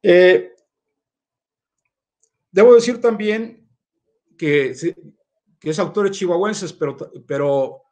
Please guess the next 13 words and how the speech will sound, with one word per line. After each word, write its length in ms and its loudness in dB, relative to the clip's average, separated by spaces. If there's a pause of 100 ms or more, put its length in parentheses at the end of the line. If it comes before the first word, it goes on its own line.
(120)
no 160 -6
solo 1000 0
escritores. 840 -8 (920)
Eh, 540 -10 (260)
las 180 -4
portadas, 760 0
en 60 -16
las 100 -14
portadas 840 -8 (300)
hemos 340 -6
también 580 -6 (1040)
sugerido, 580 0
propuesto 720 -2